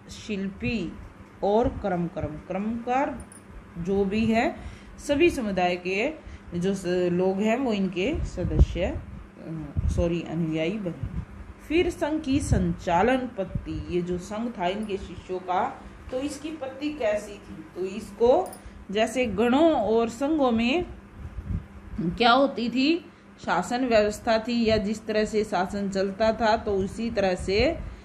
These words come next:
इन्होंने, अ, इनका जो संचालन पत्ति है वो भी इसी तरह से चलाई। थेरी गाथा क्या है? वो जो ग्रंथ है सुत पिटक का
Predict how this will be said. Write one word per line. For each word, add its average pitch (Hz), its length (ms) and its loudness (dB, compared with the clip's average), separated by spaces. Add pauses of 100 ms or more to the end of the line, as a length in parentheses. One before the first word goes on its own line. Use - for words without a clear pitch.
(220)
इन्होंने, 202 520 0
अ, - 240 -6
इनका 190 580 2
जो 180 200 2
संचालन 180 600 -2
पत्ति 196 380 -4
है 202 240 0
वो 214 200 0
भी 202 400 -2 (120)
इसी 175 220 -4
तरह 165 240 -2
से 202 300 -2 (480)
चलाई। 135 280 -8 (880)
थेरी 311 400 8
गाथा 220 500 2 (140)
क्या 269 160 2
है? 175 340 -2 (200)
वो 294 420 6
जो 190 400 0
ग्रंथ 247 420 0
है 269 220 0
सुत 233 280 -6
पिटक 196 480 -4
का 233 560 -2